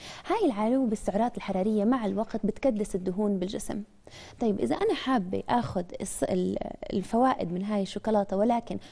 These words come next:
مش حابة إني أزيد من السعرات الحرارية، الحل إني أستهلك كمية معقولة يوميًا.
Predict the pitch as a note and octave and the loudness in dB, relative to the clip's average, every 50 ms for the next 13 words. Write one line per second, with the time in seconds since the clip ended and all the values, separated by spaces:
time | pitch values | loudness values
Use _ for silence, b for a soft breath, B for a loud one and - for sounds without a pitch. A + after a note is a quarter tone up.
0 | B B D4+ G4 - - - C4 C4 A#3 G3 F#3+ - - F#3+ F#3+ - - G3 F#3+ | B B -2 -2 -2 -2 -4 0 2 2 2 2 2 2 0 0 2 0 0 2
1 | A#3+ A#3 F#3+ F#3 F3 F3+ - - G3 F#3 G#3+ A#3 A#3+ - - - F#3 F3 F3+ F3 | 2 2 2 2 0 -2 -2 -4 -2 0 0 0 0 -2 -6 -6 -4 -2 -2 0
2 | F3+ B3+ C#4 C#4+ C#4 C4+ B B B B B B C#4 B3 - - F4 G4+ G4 D#4 | 0 2 2 2 2 0 B B B B B B -2 -2 0 2 2 4 4 4
3 | - C4+ C4 C4+ B3 A#3+ A#3+ A3+ - G#3 - - - C4+ C4 C#4 B3+ A#3+ A#3 - | 2 2 2 4 4 2 0 -2 -4 -6 -6 -4 -4 -4 -2 0 -2 -2 -2 -4
4 | - G#3+ G#3+ G3+ G3+ G#3+ B3 C4 B3 A#3 A3 G3+ F#3+ F3+ F#3 - - - A#3 A#3 | -2 0 2 2 4 4 4 4 2 2 2 0 0 -2 -4 -6 -2 0 2 2
5 | G#3 G3+ G3+ G3 F#3+ G3 G3 G3 - - - - A#3 A3+ | 2 2 2 0 0 0 -2 -2 -2 -2 -4 -4 -4 -6